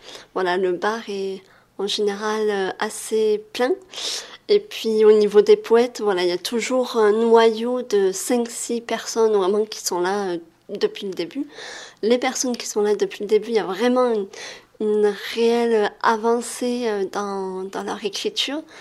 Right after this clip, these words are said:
Au début, c'est vrai que c'est souvent des écritures, t'as cru comme ça, pouf, posées direct sur le papier. Et au fur et à mesure, euh, du, du plaisir et de l'amour des mots, il y a,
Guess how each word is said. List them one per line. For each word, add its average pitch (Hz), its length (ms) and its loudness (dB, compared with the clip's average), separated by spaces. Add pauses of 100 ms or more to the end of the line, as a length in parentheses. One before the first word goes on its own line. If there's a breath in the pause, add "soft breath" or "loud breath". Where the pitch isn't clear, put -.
(340 loud breath)
Au 208 60 4
début, 214 260 6
c'est 262 140 -4
vrai 240 100 2
que 240 80 -12
c'est 226 80 -2
souvent 226 260 0
des 208 220 -2
écritures, - 540 -4 (340 loud breath)
t'as 220 140 0 (200)
cru 269 280 -2
comme 220 260 2
ça, 247 200 -2
pouf, - 480 -6
posées 226 320 4
direct 208 280 -6
sur - 160 -2
le 190 100 -2
papier. 247 500 -4
Et - 60 -4 (360 loud breath)
au 214 80 8
fur 214 260 -2
et 226 40 4
à 214 40 6
mesure, 220 520 4
euh, 202 120 0
du, 190 440 -2
du 185 200 -8
plaisir 226 520 -2
et 202 80 2
de 175 80 -4
l'amour 202 320 -2
des 208 160 -4
mots, 214 200 -2
il 240 80 -2
y 208 60 2
a, 175 60 -4